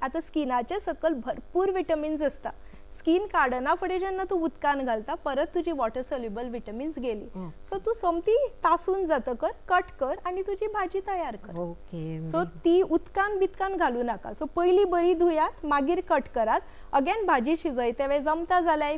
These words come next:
Speaker 1: pressure cooker वापरलो किंवा बारीक गॅसार दवरून धांपून केलें, म्हणजे जितलें तुगेलें cooking fast, तितलो vitamin loss will be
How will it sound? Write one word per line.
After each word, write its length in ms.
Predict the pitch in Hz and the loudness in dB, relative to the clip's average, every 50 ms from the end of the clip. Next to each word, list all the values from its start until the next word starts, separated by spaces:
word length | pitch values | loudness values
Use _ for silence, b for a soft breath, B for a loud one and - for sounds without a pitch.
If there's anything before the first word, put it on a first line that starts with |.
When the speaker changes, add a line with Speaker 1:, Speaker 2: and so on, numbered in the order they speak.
| - - | -4 -2
Speaker 1:
pressure 360 | 285 254 240 - 277 262 254 | -2 0 0 2 0 0 0
cooker 360 | - 302 285 - 311 302 294 | 0 -2 0 2 2 2 4
वापरलो 680 | 262 240 208 - - 220 214 214 214 214 202 208 214 B B B B B - | 2 2 0 0 -2 -2 -2 0 2 2 2 2 0 B B B B B 0
किंवा 180 | 330 320 339 | 4 4 4
बारीक 380 | 330 247 269 269 277 349 403 370 | 4 6 4 4 4 2 0 -2
गॅसार 460 | 254 262 311 311 311 - 311 311 294 | 2 2 2 2 4 2 0 0 2
दवरून 380 | 254 285 277 269 262 277 285 269 | 2 2 2 2 0 0 0 2
धांपून 400 | 277 254 - - 247 254 262 262 | 2 2 0 0 -2 -4 -4 -2
केलें, 380 | - 285 254 226 214 208 208 220 | -2 -2 0 0 0 -2 -2 -2
म्हणजे 260 | 247 262 247 339 392 523 539 B B B B B - | -4 -4 -2 -2 -2 -2 -4 B B B B B 0
जितलें 400 | 220 320 - - 339 349 403 415 | 2 2 2 2 0 0 2 2
तुगेलें 600 | 403 349 269 302 294 294 311 320 349 370 370 311 240 - - - - - | 0 0 2 2 0 2 2 0 0 0 0 -4 -6 -8 -14 -16 -4 0
cooking 380 | - 339 339 - 392 392 392 415 | 0 0 2 4 2 2 2 0
fast, 720 | - - - 349 294 269 311 - - - - - - - | -4 0 2 4 4 4 4 2 -2 -8 -16 -12 -4 -2
तितलो 300 | 339 285 - 330 339 370 | -2 -2 0 0 0 2
vitamin 500 | 330 311 285 - 277 262 269 294 311 320 | 0 -2 -2 -4 -4 -4 -4 -4 -4 -4
loss 340 | 302 294 285 302 302 - 320 | -4 -4 -4 -4 -6 -6 -6
will 260 | 285 277 269 247 233 | -6 -4 -4 -6 -4
be 100 | 285 | -6